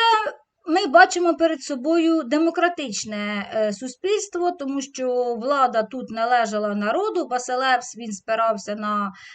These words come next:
народні збори, на раду старішин, а демос плюс кратос або народ плюс влада — це і є влада народу.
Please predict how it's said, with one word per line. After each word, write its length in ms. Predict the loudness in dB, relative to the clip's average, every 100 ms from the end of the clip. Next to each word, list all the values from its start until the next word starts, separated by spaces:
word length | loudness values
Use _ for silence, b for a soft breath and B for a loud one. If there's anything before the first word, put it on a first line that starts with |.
| -8
народні 420 | -2 -2 -2 -4
збори, 500 | -4 -2 0 2 0
на 260 | 2 2 4
раду 300 | 4 2 -4
старішин, 840 | -6 -4 -2 -2 -2 -2 0 4
а 300 | 6 6 6
демос 960 | 4 4 6 6 4 0 -6 -6 -14 -18 _
плюс 360 | -2 -2 -2 -6
кратос 720 | -2 0 0 -2 -4 -4 -4
або 440 | -4 -2 0 -2 0
народ 540 | 2 2 2 0 -4
плюс 320 | -10 -12 -10
влада — 500 | -6 0 0 2 -2 -4 b b _
це 160 | -4 -2 -2
і 60 | -4
є 340 | -4 -2 -2 -2
влада 500 | 0 0 0 -8 -8
народу. 380 | -6 -6 -6 -14